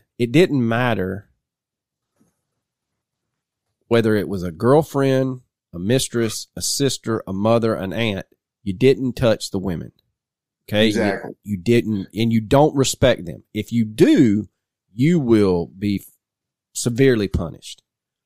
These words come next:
Speaker 1: And I think that kinda leads into those letters going to his mother. They don't wanna break her heart. They want her to believe that her son is doing well when he had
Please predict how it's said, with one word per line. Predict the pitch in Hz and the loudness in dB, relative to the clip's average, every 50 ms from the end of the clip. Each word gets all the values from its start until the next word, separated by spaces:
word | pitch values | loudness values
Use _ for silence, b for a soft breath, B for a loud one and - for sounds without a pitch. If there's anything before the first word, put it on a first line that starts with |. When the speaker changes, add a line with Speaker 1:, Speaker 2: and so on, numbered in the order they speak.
| _ _ _ _ _ _ _ _ | _ _ _ _ _ _ _ _
Speaker 1:
And | - 123 120 | -4 -2 0
I | 120 123 | 0 0
think | - - - 208 233 247 196 - | -2 -2 0 2 2 2 0 0
that | 123 143 160 170 - | 2 2 2 2 2
kinda | - - 170 165 151 135 | -2 -2 0 2 2 2
leads | 131 127 123 135 151 165 165 160 156 135 113 - - - - | 2 2 2 4 4 4 2 0 -2 -4 -6 -8 -8 -6 -2
into | 139 151 170 180 175 165 147 - - 147 131 123 | 0 2 2 2 2 0 0 0 0 0 2 2
those | 120 117 113 107 - | 2 2 2 0 -2
letters | 110 117 143 160 151 135 120 107 | -2 0 0 0 0 0 -2 -2
going | 110 120 120 117 107 | -2 -2 0 0 -2
to | - 113 | -4 -6
his | 98 90 | -4 -2
mother. | 107 127 180 190 127 101 | -2 0 0 0 0 -2
They | 87 87 104 117 147 175 | -4 -2 0 2 2 2
don't | 180 165 160 151 110 | 2 0 0 0 0
wanna | 139 135 123 | 0 -2 -2
break | 107 101 113 117 120 - - | -2 0 0 0 0 0 -2
her | - - 101 95 | -4 -4 -4 -4
heart. | - - - 170 165 110 - - - | -4 -2 0 0 2 0 0 -4 -6
They | - 101 110 127 | -4 -2 0 0
want | 139 135 139 135 117 - - | 0 0 -2 -4 -4 -4 -4
her | - 139 147 151 | 0 0 0 0
to | 139 | 0
believe | 120 113 110 110 110 107 101 | -2 -2 -2 -2 -2 -2 -4
that | 98 - - | -6 -8 -6
her | - 131 120 | -4 -4 -4
son | 113 - - 117 113 110 107 | -4 -4 -4 -2 -2 -2 -2
is | 101 95 95 | -4 -6 -4
doing | 104 113 107 104 92 95 | -4 -4 -2 -2 -4 -2
well | 107 147 180 156 127 117 110 107 - | 0 2 2 4 4 2 0 -2 -4
when | 113 107 107 | -6 -6 -4
he | 95 104 107 104 104 | -4 -2 -2 -2 -4
had | 92 85 98 95 95 90 90 90 92 | -4 -4 -6 -6 -6 -8 -10 -12 -12